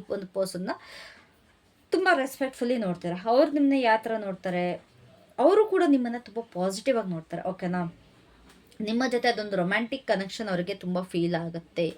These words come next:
There is a romantic connection in here. As I said, married people. This is for married people, for most of the married people. ಆ, ನಿಮ್ಮನ್ನ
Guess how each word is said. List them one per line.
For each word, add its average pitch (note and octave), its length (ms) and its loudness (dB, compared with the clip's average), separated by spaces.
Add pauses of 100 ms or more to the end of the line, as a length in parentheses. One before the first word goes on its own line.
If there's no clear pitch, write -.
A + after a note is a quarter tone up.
There G3 160 0
is G#3+ 140 -2
a G#3+ 120 4
romantic F#3 420 -2 (100)
connection F#3 520 -6
in F3 100 -4
here. D#3+ 200 -6 (960)
As G3 80 -2
I A3+ 140 0
said, A#3+ 140 2 (260)
married F#3+ 400 2
people. - 420 -10
This G#3 160 -2
is A#3+ 180 0
for A#3 160 2
married F#3+ 380 0
people, E3 300 -6
for F3+ 180 -4
most G#3+ 360 0
of - 100 -10
the G3 120 -2
married D#3 340 -6
people. - 260 -12 (560)
ಆ, A3+ 220 6
ನಿಮ್ಮನ್ನ C#4 340 2